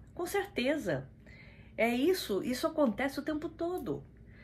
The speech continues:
Pense em alguém que estava em um relacionamento amoroso longo e percebeu que não está mais feliz.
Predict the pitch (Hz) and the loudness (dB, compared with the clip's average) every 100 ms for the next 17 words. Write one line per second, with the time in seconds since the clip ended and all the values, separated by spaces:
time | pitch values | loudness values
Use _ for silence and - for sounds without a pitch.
0 | - - - 320 381 381 339 214 202 277 | -20 -6 2 4 4 2 2 2 0 -2
1 | 359 285 247 - 254 294 233 208 226 247 | 0 -2 -2 -2 -2 0 2 2 4 2
2 | 247 233 285 196 285 240 254 269 240 233 | 4 2 2 0 0 0 0 2 2 2
3 | 214 233 233 196 175 208 285 - - - | 2 2 4 4 4 2 -2 -4 -14 -8
4 | - 277 311 294 302 220 285 294 311 311 | -2 0 0 2 0 2 -2 0 -2 -2
5 | 311 294 302 302 320 320 330 - - - | -2 0 0 -4 -4 -2 -2 -4 -12 -16